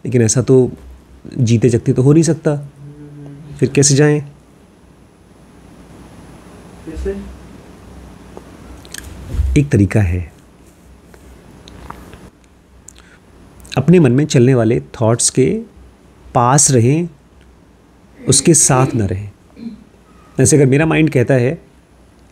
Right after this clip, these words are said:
Speaker 1: कि ये लड़का बहुत बदतमीज़ है, ठीक है, ये एक thought है, इसमें से निकलेगा एक action।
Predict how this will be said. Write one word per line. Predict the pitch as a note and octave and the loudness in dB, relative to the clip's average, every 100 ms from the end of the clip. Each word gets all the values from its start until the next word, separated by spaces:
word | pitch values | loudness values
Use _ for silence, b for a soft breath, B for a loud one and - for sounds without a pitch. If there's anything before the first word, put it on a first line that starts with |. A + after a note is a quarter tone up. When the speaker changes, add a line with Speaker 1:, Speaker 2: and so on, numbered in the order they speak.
| - - | -20 -6
Speaker 1:
कि | D#3+ - | -4 -2
ये | C#3+ C#3+ | 2 4
लड़का | C3+ G#2 C#3 D3+ E3+ - | 4 2 0 -2 -4 -8
बहुत | A2+ C3+ C#3+ A#2+ | -2 -2 -2 -4
बदतमीज़ | G#2+ - A#2+ C3 G#2+ | -2 0 4 4 2
है, | E2+ G2 - _ _ _ _ _ _ _ _ _ - - - - - - - - - - - - | -2 -8 -14 _ _ _ _ _ _ _ _ _ -20 -20 -20 -20 -20 -20 -20 -20 -20 -20 -10 0
ठीक | F3+ E3 | 0 2
है, | G#2+ - - - - | -2 -6 -20 -20 -2
ये | C3+ | -2
एक | C3+ A#2+ | 0 0
thought | G2+ - | 0 -2
है, | G2+ - - - - - - - - - | -10 -18 -20 -20 -20 -20 -20 -20 -12 -4
इसमें | C#3+ D#3+ | 0 2
से | C3+ | 4
निकलेगा | C3 B2+ B2 | 2 2 2
एक | C#3+ C#3+ | 2 0
action। | G#2 - A#2+ | -2 -2 -6